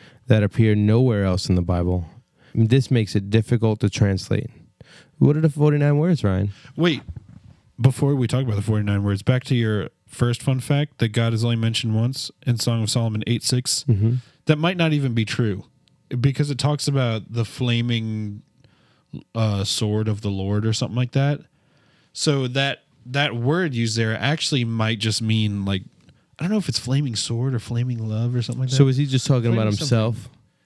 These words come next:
Speaker 2: It could, it could just be, like, flaming sword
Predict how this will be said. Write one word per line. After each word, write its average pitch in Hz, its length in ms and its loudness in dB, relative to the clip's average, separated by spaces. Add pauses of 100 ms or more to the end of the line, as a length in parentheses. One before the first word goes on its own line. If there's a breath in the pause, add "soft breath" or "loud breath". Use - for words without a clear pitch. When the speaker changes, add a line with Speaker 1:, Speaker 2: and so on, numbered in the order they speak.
(140)
Speaker 2:
It 151 140 -2
could, 214 400 0 (100)
it 147 220 0
could 208 320 0
just 151 360 -2
be, 147 160 2
like, 127 220 0
flaming 127 380 0
sword 104 440 -2